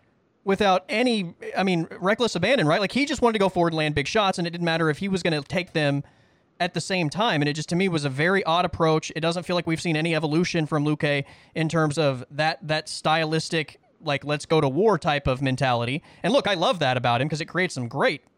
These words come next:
great matchups and great fights, uh, wars, right? Like, but at some point you would expect, like, to see some evolution. You would expect to see a guy that understands, like, I'm fighting a guy that I probably have more skills than,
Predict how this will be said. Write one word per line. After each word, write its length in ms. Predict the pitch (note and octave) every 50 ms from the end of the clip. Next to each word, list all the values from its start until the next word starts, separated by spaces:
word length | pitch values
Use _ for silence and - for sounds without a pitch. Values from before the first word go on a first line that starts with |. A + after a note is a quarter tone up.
| _ _ _ _ _ _ -
great 280 | - E3 G3+ F#3+ D3 C3+
matchups 440 | D3+ F#3 A#3 G#3+ - D3+ C#3 C3+ -
and 100 | B2+ A2+
great 200 | C#3 - D3 -
fights, 400 | - - A3+ F3 C3+ - - - - - - - _ -
uh, 160 | B2+ B2 A#2+ A#2
wars, 460 | B2 D#3 A#3 C4 E3+ A#2 G#2 - -
right? 260 | B2 B2+ C#3+ E3 A#3 G3+
Like, 240 | F3 D#3+ D3 -
but 200 | - E3+ D#3+ B2+ - - _ _ _ _ _ -
at 120 | E3 E3
some 240 | - - C#4+ E4+ E4+
point 200 | - A3 F#3+ F3+
you 60 | E3+
would 80 | E3+ E3+
expect, 420 | D#3 - - - F#3 F3 - -
like, 200 | E3+ E3 D#3 C#3+ -
to 60 | E3
see 200 | - - G3+ G#3
some 180 | - - E3+ E3
evolution. 520 | D#3 C#3 D3+ F#3+ A#3 A#3 - - G#3+ G3
You 80 | F3+ E3+
would 80 | D#3+
expect 320 | D3 - - - F3 - -
to 60 | E3
see 180 | - G3 F#3+
a 60 | E3+ D#3+
guy 260 | E3 D#3+ D#3+ D#3+ D#3
that 180 | D#3 D3 C#3+ - - - - - _ -
understands, 560 | F3+ F#3 F#3 E3+ - - F3+ F3+ F3 F3 E3
like, 140 | E3 C#3+ D3+
I'm 100 | E3 E3+
fighting 300 | - F3+ G3 G#3+ G#3+ G3+
a 40 | F#3
guy 240 | F3+ E3+ E3+ E3+
that 120 | E3+ E3 D3+
I 80 | D#3+
probably 280 | E3 - F#3 F#3+ F#3 E3+
have 100 | D#3+ D3+
more 180 | D3+ F3+ G#3+ G#3
skills 340 | - - A#3+ C4 B3 F#3
than, 340 | E3 C#3+ C3 B2+ C3 D3+ E3+